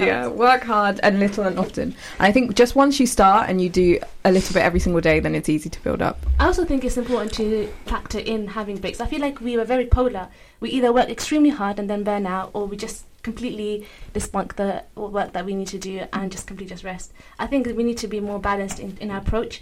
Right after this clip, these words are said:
Speaker 1: Definitely.
Speaker 2: And that way you won't feel, feel that you're just consumed by this task, and you will feel that, okay, this is actually a lot more manageable and it's a lot more healthier.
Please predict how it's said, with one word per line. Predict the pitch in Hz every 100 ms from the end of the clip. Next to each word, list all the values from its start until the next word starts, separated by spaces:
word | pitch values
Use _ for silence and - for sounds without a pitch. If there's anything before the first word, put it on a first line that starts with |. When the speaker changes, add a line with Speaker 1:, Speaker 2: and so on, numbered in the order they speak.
| - -
Speaker 1:
Definitely. | 214 220
Speaker 2:
And | 220
that | 226 220
way | 208 202
you | 196 208 214
won't | 233
feel, | - 226 226
feel | - 240 226 208
that | 196 180
you're | 196
just | 190 202 - - -
consumed | 214 202 226 208 202
by | 190
this | 185 190 - - - -
task, | 208 185 202 - - - - _
and | 214 208
you |
will | 208
feel | 208 214
that, | 202 190 -
okay, | 202 196
this | 190 -
is |
actually | - 214 214
a |
lot | 202 202
more | 208
manageable | 202 196 202 214 240
and | 226
it's | 208
a |
lot | 220 202
more | 202
healthier. | 202 214 214 196